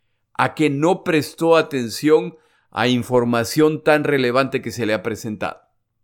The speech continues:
Cubren el tema de los campos de concentración, como campos de exterminio, no de trabajo.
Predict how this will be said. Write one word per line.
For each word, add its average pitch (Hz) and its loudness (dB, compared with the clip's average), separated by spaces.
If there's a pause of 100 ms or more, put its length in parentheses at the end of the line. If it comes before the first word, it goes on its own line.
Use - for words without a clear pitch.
(1160)
Cubren 165 0
el 135 2
tema 165 2
de 151 4
los 127 0
campos 151 -2
de 123 -2
concentración, 107 -6 (760)
como 113 -4
campos 165 2
de 139 2
exterminio, 143 0 (120)
no 135 0
de 170 0
trabajo. 113 -2